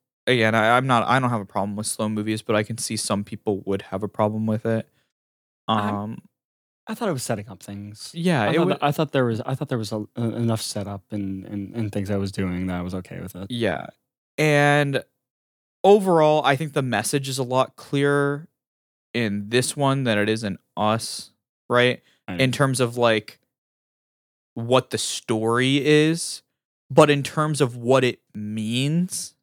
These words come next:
Speaker 2: It's a lot harder to figure out.
Speaker 1: I still don't know. <laughs>
Speaker 2: Yeah, I have my theories, but, like, I
Speaker 1: And
Speaker 2: think
Speaker 1: I don't think
Speaker 2: it's
Speaker 1: that's a bad thing.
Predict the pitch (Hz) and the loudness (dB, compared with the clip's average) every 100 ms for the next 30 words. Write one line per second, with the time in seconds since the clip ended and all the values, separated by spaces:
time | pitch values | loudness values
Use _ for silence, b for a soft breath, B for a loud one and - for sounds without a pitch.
0 | _ _ _ _ _ _ _ _ - 113 | _ _ _ _ _ _ _ _ -6 -2
1 | 101 104 104 104 101 95 90 - 92 87 | -2 0 0 0 0 -2 -6 -10 -8 -8
2 | 90 85 - - 143 147 147 120 - - | -10 -12 -6 2 6 6 6 0 -6 -2
3 | 131 113 107 98 67 - _ _ _ - | 0 0 -2 -4 -12 -18 _ _ _ -8
4 | - 110 120 151 151 135 127 117 113 120 | 0 4 6 8 8 6 4 2 2 0
5 | 110 98 - 95 90 92 - 90 107 95 | -2 -4 -4 -10 -8 -12 -10 -8 -6 -4
6 | 101 160 151 196 233 214 175 151 127 - | 0 2 4 4 4 2 2 2 0 2
7 | 135 117 113 117 - 170 135 101 98 | 2 4 0 -2 -2 2 2 0 -6